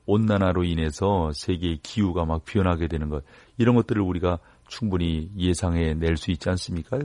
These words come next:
그런 면에서 지금은 공해, 아주 크게 논의되고 있는 세상입니다. 사실 이제 공해는 심각한 문제가 되고 있습니다.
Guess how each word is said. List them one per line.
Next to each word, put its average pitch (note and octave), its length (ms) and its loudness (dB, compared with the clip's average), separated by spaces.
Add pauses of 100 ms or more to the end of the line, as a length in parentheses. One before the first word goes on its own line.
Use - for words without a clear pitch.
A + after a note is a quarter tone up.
그런 C#3+ 220 2
면에서 C3+ 300 -2
지금은 G#2 460 0 (380)
공해, F#2 560 2 (480)
아주 F#2+ 260 0
크게 - 400 0
논의되고 A2 500 4
있는 F2+ 220 0
세상입니다. D#2 640 -4 (800)
사실 A2+ 400 2
이제 C3 140 4
공해는 F#2+ 640 2 (600)
심각한 D3 720 0
문제가 F2+ 360 2
되고 F2 280 0
있습니다. D#2 500 -6